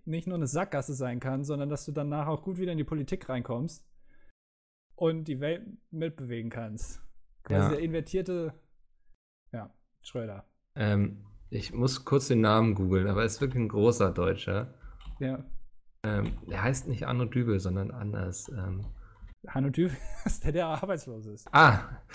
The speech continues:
Speaker 2: ähm, Duddel ist, ähm, für mich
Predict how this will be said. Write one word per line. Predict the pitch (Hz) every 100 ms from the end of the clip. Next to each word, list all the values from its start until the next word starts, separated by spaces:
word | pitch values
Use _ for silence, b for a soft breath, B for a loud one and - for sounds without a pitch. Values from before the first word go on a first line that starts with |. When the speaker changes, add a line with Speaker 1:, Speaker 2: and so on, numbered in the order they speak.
| B - 120
Speaker 2:
ähm, | 120 107
Duddel | 156 131 95 98 - - -
ist, | 110 104 - - -
ähm, | 107 107 101 104 107
für | -
mich | 110 156 -